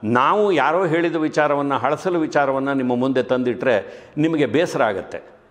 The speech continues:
ಅದಕ್ಕೆ ನಾನು ಹೇಳಿದ್ದು ರಾಜ್ಕುಮಾರ್ ಅವರ ವ್ಯಕ್ತಿತ್ವವನ್ನು ಹೊಸದೊಂದು ಬೆಳಕಿನಲ್ಲಿಟ್ಟು ನೋಡಿದಾಗ ಆ ಪುಟಕ್ಕಿಟ್ಟ ಚಿನ್ನ ನಮಗೆ ಕಾಣಿಸುತ್ತೆ.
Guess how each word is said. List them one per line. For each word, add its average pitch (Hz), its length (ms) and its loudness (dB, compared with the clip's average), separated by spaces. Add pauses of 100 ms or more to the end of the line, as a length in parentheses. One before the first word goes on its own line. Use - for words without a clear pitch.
(320)
ಅದಕ್ಕೆ 156 300 2
ನಾನು 175 200 2
ಹೇಳಿದ್ದು 113 680 0
ರಾಜ್ಕುಮಾರ್ 147 760 2
ಅವರ 131 220 2
ವ್ಯಕ್ತಿತ್ವವನ್ನು 117 1040 -2 (220)
ಹೊಸದೊಂದು 180 640 0
ಬೆಳಕಿನಲ್ಲಿಟ್ಟು 135 800 0
ನೋಡಿದಾಗ 120 480 0 (360)
ಆ 117 120 4
ಪುಟಕ್ಕಿಟ್ಟ 143 640 -4
ಚಿನ್ನ 139 400 0 (480)
ನಮಗೆ 110 280 0
ಕಾಣಿಸುತ್ತೆ. 120 840 -4